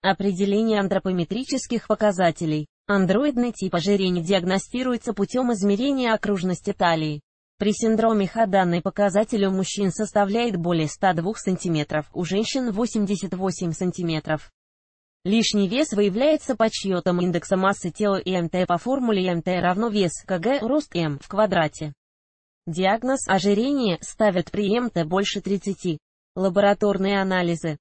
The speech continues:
Нарушается липидный обмен, повышается уровень холестерина, Л П Н П, триглицеридов,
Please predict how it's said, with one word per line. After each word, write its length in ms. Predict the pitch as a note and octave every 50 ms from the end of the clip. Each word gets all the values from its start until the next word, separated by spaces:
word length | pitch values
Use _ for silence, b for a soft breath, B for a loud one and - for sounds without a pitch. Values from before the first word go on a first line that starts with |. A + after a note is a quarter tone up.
| _ _
Нарушается 680 | - F3+ F#3 F#3 F#3+ G3 - - G#3 F#3+ F3 - - F#3+
липидный 560 | F3+ G3+ B3 C#4 - D4 B3+ B3 C#4 B3 G#3
обмен, 260 | F#3 F#3 G#3 A#3 B3+
повышается 720 | A#3 - G3+ G3 A3+ A#3+ - - C#4+ D4 C#4+ - - C4+ B3+
уровень 320 | B3 B3+ A3 A3 A3+ A3
холестерина, 800 | G3+ - A3 A3 A3 - - - A3 G3+ F#3 F3 E3 D#3+ D#3 - -
Л 160 | F3+ F3+ E3
П 120 | - F#3+
Н 180 | F3+ E3+ E3 D#3
П, 100 | F#3+ F#3
триглицеридов, 840 | - F#3 F#3+ F3 F3+ G3+ G3+ G3+ - - G3+ G#3 C4+ D4 C4 B3+